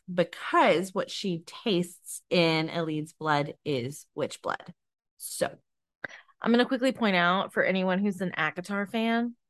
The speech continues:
Speaker 2: I think Elide and Elaine have a lot in common.
Speaker 1: Yeah.
Speaker 2: The fact that Elide walks around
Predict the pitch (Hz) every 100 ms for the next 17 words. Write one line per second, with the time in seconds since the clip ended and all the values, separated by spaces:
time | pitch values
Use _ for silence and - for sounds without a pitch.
0 | _ - 214 208 202 139 165 170 156 151
1 | 151 - - 180 156 151 165 165 156 -
2 | - - - - - 190 _ _ _ _
3 | 202 269 - - _ _ _ - 208 226
4 | 233 226 247 254 - 196 190 180 165 160
5 | - 170 156 151 151